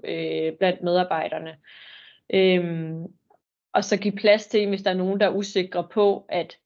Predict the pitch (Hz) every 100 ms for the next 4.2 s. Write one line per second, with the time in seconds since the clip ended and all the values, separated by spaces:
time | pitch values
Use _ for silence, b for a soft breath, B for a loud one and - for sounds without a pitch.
0 | _ 196 190 196 185 202 185 - 214 214
1 | 180 170 175 190 196 190 208 196 151 151
2 | 156 175 202 208 190 190 B B B 190
3 | 185 180 180 180 180 180 - 190 180 170
4 | 165 -